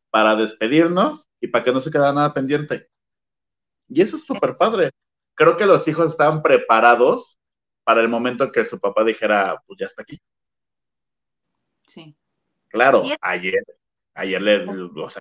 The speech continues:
Speaker 1: yo lo vi llorando dentro de la capilla y todo, porque pues es un shock y un golpe muy fuerte, pero hoy ya estaba más sereno, hoy ya estaba más tranquilo, hoy ya estaba como más asimilado la situación.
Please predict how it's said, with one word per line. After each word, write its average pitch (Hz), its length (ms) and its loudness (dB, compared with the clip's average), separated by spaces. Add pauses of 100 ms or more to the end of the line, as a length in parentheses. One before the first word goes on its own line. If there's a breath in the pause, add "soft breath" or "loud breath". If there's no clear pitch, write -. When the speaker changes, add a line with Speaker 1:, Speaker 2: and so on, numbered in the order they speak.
Speaker 1:
yo 98 120 -4
lo 107 160 2
vi 98 120 -6
llorando 92 540 -2
dentro 90 240 -4
de 90 60 -6
la 90 100 -10
capilla 90 400 -10
y 95 80 -8
todo, 90 260 -2
porque 92 280 -10
pues 117 180 -16
es 131 140 -14
un 139 100 -6
shock 98 280 2
y 98 100 -4
un 95 120 -4
golpe 90 280 -2
muy 90 160 -6
fuerte, 95 340 -4
pero 92 340 -4 (460)
hoy 110 220 2
ya 113 80 4
estaba 98 260 -2
más 98 220 -6
sereno, 104 500 -2
hoy 107 160 2
ya 98 60 -6
estaba 92 260 -4
más 90 220 -8
tranquilo, 98 680 -2 (520)
hoy 110 220 2
ya 107 60 2
estaba 101 460 -2
como 90 500 -8 (220)
más 127 400 0
asimilado 98 560 -2
la 90 100 -4
situación. - 420 -16